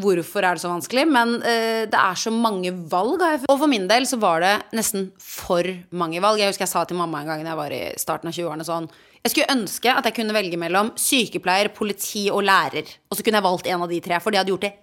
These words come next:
jævlig mye enklere for meg. Og jeg var også litt sånn, skal jeg flytte til utlandet? Skal jeg ta et friår? Skal jeg ikke ta et friår? Skal jeg studere i det hele tatt? Føler at jeg hater skole. Jeg er ikke akademisk av meg, eller jeg er sikkert det hvis jeg prøver, men det bare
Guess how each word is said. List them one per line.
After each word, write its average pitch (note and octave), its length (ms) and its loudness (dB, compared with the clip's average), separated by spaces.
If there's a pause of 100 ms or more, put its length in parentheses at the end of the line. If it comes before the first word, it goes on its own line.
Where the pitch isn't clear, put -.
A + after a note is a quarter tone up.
(140)
jævlig G#3+ 800 -2
mye F#3 240 -6
enklere D3+ 320 -10
for E3 120 -14
meg. F3 200 -4 (720)
Og A#3 80 4
jeg A3+ 100 6
var G#3+ 80 4
også F#3+ 160 -2
litt E3+ 120 -4
sånn, D#3 100 -6
skal D#3+ 140 -4
jeg - 80 -10
flytte E3 180 -6
til C#4+ 160 2
utlandet? B3+ 340 0
Skal G#3+ 120 -4
jeg F3+ 80 -6
ta D#3+ 80 -4
et - 80 -16
friår? A3+ 420 0
Skal F#3 160 0
jeg F#3 80 -2
ikke F#3+ 80 -6
ta F#3 80 -2
et F3 80 -10
friår? F#3 180 0
Skal F#3 140 -4
jeg E3+ 80 -4
studere E3 260 -2
i E3 60 -4
det E3+ 60 0
hele D#3+ 120 -4
tatt? E3+ 240 -4
Føler E3 220 -2
at E3 100 -6
jeg E3+ 220 0 (160)
hater E3+ 400 0
skole. D#3 320 -6
Jeg - 80 -4
er G3 80 -4
ikke F#3+ 180 -4
akademisk F3 460 -2
av D#3 80 -6
meg, D#3 160 -6
eller - 160 -14
jeg - 320 -4
er D#3+ 160 0
sikkert D#3 240 -8
det D#3+ 100 -6
hvis D#3+ 140 -6
jeg F3 80 -14
prøver, E3+ 320 -2
men E3+ 180 -4
det F3 80 -8
bare E3+ 280 0